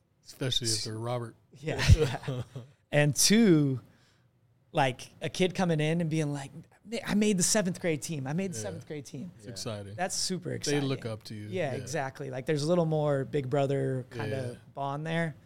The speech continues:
Speaker 2: You get into the high school age, and it gets a little more serious. It's like, "Do you
Speaker 3: Yeah.
Speaker 2: wanna play college sports?"
Speaker 1: Yeah.
Speaker 2: Like, and so you can kinda see these high school kids transition from goofy middle school to, like, a young professional. And that's always really cool.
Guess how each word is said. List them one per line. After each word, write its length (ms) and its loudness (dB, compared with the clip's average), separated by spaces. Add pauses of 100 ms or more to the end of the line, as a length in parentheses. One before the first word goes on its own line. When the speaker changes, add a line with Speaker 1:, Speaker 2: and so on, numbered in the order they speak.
(500)
Speaker 2:
You 60 -20
get 120 0
into 140 0
the 100 -2
high 180 0
school 300 0
age, 460 2
and 80 -2
it 40 -2
gets 240 2
a 20 -2
little 160 2
more 180 -4
serious. 600 -6
It's 140 -14
like, 140 -6
"Do 80 -4
you 40 -2
Speaker 3:
Yeah. 60 -2
Speaker 2:
wanna 140 -2
play 180 -2
college 320 -6
sports?" 520 -8
Speaker 1:
Yeah. 80 -10
Speaker 2:
Like, 280 -16 (520)
and 100 -6
so 120 4
you 140 2
can 140 -2
kinda 260 0
see 280 0
these 180 0
high 140 2
school 220 -2
kids 320 -4
transition 800 -2
from 420 -8 (840)
goofy 360 -2
middle 240 2
school 360 -4
to, 180 -4
like, 220 -2
a 60 -6
young 340 -4
professional. 720 -8 (640)
And 400 0 (640)
that's 260 0
always 300 0
really 220 0
cool. 480 0